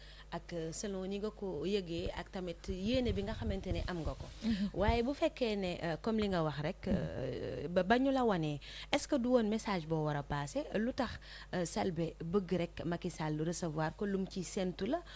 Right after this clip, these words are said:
Speaker 1: wala dafa jàpp ne lu normal la?
Speaker 2: Lu normal daf maa war a recevoir, ndax xam nga lu tax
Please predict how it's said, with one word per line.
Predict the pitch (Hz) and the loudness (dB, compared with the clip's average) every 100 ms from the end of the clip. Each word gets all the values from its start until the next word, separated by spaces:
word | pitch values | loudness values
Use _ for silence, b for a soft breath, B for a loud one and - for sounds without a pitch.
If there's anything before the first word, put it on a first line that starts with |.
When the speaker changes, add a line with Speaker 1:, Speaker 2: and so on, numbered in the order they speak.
| B - | B 2
Speaker 1:
wala | 220 | 4
dafa | 208 208 | 4 2
jàpp | 220 202 208 | 2 2 2
ne | 190 190 | 0 2
lu | 190 | 2
normal | 180 151 147 - - | 0 0 -4 -8 -6
la? | - - | -6 6
Speaker 2:
Lu | 220 233 | 10 12
normal | 226 196 190 185 202 208 | 12 12 12 10 8 8
daf | 202 | 8
maa | 190 180 170 | 12 12 12
war | 175 | 12
a | 170 | 12
recevoir, | 175 175 151 156 196 | 12 12 12 10 8
ndax | 175 165 - | 6 2 4
xam | 165 | 6
nga | 170 | 8
lu | 165 170 | 8 8
tax | - 131 | 6 8